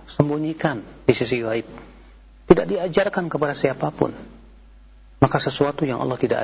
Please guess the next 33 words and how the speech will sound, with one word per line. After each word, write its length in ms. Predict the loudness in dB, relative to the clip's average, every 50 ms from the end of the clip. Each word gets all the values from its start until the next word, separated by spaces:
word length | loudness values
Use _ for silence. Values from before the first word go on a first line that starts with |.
| 0
ajarkan, 480 | 0 0 -2 0 -2 -2 -2 -2 0 -2
tidak 240 | -2 -2 -2 -2 -2
perlu 160 | -2 -2 -2
kita 160 | -2 -4 -4
sibukkan 540 | -2 0 0 0 0 -2 -4 -4 -6 -4 -6
untuk 100 | -8 -8 -8 -12 -16 0 2
mencarinya, 580 | 2 2 2 -2 -2 -2 -2 -4 -4 -6 -4
karena 180 | -2 -4 -4 0 -2
tidak 260 | -2 0 0 -2 -4
akan 100 | -4 -2 -2
kita 160 | -2 -2 0
mendapatkannya. 800 | -2 -4 -4 -6 -4 -2 -2 -2 0 -2 -2 -2 -4 -8 -14 -18 -20 -20 -20 -20 -20 -20 -20 -20 -20 -20 -20 -20 -20 -20 -20 -20 -20 -20 -20 -20 -20 -20 -20 -20 -20 -20 -20 -8 -8
Makanya, 320 | 0 0 0 0 0 -2 -4
akhi, 320 | -2 0 0 0 0 -2
azakallah 640 | -4 -4 -2 -2 -4 0 0 0 0 2 -2 -2 -2
wa 80 | -4 -4
iyyakum, 400 | -4 -6 -6 -6 -6 -6 -6 4
sibukkan 480 | 6 6 6 6 0 0 -2 -2 -2
dengan 160 | -2 -4 -4
sembilan 400 | -2 -2 -2 -2 -2 -4 -6 -2
puluh 160 | -2 -2 -2 -2
sembilan 300 | -2 -4 -4 -2 -6 -6 -8 -8
nama 160 | -10 -10 -4
tersebut, 480 | -4 -4 0 2 0 2 2 -2 -4 -6 -14 -20 -20 -2 0 0
ya, 160 | 0 0 -4 -8 -14 -20 -20 -20 -20 -20 -20 -20 -20 -20 -20 4 6
yang 160 | 6 6 6 2
telah 320 | 0 0 0 0 0 -2
dibahas 400 | -2 -2 -2 -2 -2 -4 -4 -4
oleh 160 | -4 -4 0
para 240 | 0 0 0 0 -2
ulama 320 | -2 -2 -2 -2 -4 -4
dalam 160 | -4 -4 -6 -4
kitab-kitabnya, 880 | -4 -2 -2 -2 0 0 -2 -2 -2 -4 -6 -4 -4 -4 -4 -6 -10